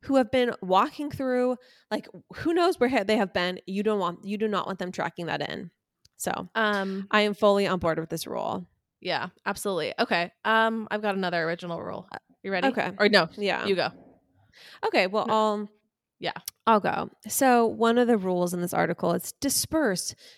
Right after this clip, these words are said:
Speaker 1: don't clump the superstars at the table. So the, then the person expounds, "And never, ever make a superstar, whether they're famous or just extremely charismatic, face a wall.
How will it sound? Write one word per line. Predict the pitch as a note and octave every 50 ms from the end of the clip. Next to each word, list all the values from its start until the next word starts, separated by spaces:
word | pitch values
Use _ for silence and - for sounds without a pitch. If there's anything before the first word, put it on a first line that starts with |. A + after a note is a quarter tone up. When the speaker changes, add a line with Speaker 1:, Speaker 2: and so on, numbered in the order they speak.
| _ _
Speaker 1:
don't | - A#3+ A3+ G#3+ - -
clump | - B3 B3 A3 F3+ E3+ E3+ - - _ _
the | -
superstars | G3+ - - C4+ C4 - G#3 G3 - - F#3 E3 D#3+ D#3 F3 - -
at | - E3+
the | - -
table. | - - D4 C#4 C#4+ C#4 A#3 - - - - _ _ _ _ _ - - - - - - - - - - _ -
So | - C#4+ C4 A#3+ A#3 A#3 A3 G3+ -
the, | - G3+ G3+ A3+ A3 G#3+ G3+ - - G3+
then | - A3 G#3 G#3 G#3 G#3 F#3+ - -
the | F#3+ F#3 G3+ F#3+ F#3 F3
person | - G#3 G3 F#3 - F#3
expounds, | F#3 - - - F3 F3 E3+ D#3+ D#3+ E3+ F3 - - - - - - - -
"And | - D#4+ D4+ C#4+ D4+
never, | F#4+ G4+ F#4+ C#4 A#3+ G3 -
ever | A3+ A#3 G3+ G3+ G3 F3
make | F3 F3+ F3 -
a |
superstar, | F#3 - - G3+ F#3 - F#3+ - - - F3+ E3+ F3
whether | F#3+ G3+ F3+ F#3+
they're | F3 F#3 E3+ E3+ F#3
famous | - B3+ A#3+ A#3 A#3+ A#3+ A3+ - -
or | G3+
just | - G3 F3+ -
extremely | F#3+ - - - C#4 C4+ B3+ B3
charismatic, | A#3+ - - G#3 G3+ F#3+ F#3+ F3+ F3+ F3+ F3+ F3+ - _
face | - G3+ F#3+ - -
a | F3
wall. | E3 F3 E3+ F3 E3+ F3 E3+